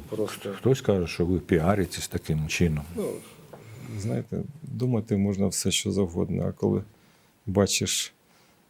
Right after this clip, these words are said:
Speaker 1: життя своїми очима, а це друге життя. Я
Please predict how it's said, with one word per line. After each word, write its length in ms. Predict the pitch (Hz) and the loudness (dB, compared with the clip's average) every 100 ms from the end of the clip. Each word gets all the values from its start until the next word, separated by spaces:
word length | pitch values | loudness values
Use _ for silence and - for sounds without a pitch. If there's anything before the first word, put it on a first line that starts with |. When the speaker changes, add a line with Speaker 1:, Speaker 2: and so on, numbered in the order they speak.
| - | -10
Speaker 1:
життя 420 | 104 92 101 104 | -2 0 2 2
своїми 480 | 95 - 92 92 90 - _ | 2 2 2 2 0 -4 _
очима, 500 | - 101 - 139 107 92 - - | -4 0 2 2 0 -4 -12 -12
а 60 | 101 | -6
це 180 | - 98 | 0 2
друге 320 | 104 98 90 | 6 4 4
життя. 460 | 85 92 - 90 92 - | 0 -6 -4 -6 -8 -8
Я 180 | 151 95 | -2 -2